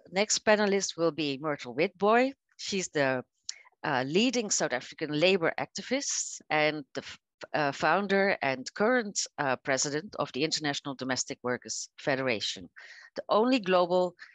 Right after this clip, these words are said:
uh, federation led by women. And she's also the general secretary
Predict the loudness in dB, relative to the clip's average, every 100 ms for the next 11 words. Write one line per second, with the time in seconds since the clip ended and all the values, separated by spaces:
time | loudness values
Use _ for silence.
0 | -20 _ 0 2 2 4 2 2 0 -2
1 | -4 -2 -2 -2 -2 -2 -2 -6 -8 _
2 | _ _ _ -2 -2 0 0 0 2 2
3 | 4 2 2 2 0 0 0 0 0 -4
4 | -2 -6 -6 -4 0 0 -2